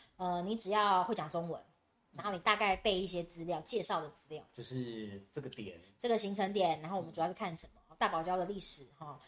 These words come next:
Speaker 1: 澳洲历史，大概，就大概背一些东西，然后就去。但是
Speaker 2: 是跟我们想象中就是一样，就是会有，就是你就是在游览车上，
Speaker 1: 对。
Speaker 2: 就是巴士，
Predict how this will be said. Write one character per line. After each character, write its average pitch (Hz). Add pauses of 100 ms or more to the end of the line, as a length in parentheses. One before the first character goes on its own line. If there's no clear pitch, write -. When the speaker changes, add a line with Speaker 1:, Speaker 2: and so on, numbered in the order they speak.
(160)
Speaker 1:
澳 208
洲 190
历 196
史， -
大 208
概， 226
就 254
大 254
概 254
背 220
一 220
些 196
东 190
西， 180
然 156
后 175
就 185
去。 - (240)
但 370
是 240
Speaker 2:
是 -
跟 220
我 175
们 143
想 117
象 135
中 120
就 117
是 120
一 107
样， 110
就 101
是 101
会 120
有， 98 (260)
就 120
是 127
你 107
就 107
是 110
在 110
游 101
览 95
车 95
上， 87 (280)
Speaker 1:
对。 190
Speaker 2:
就 123
是 120
巴 107
士， 107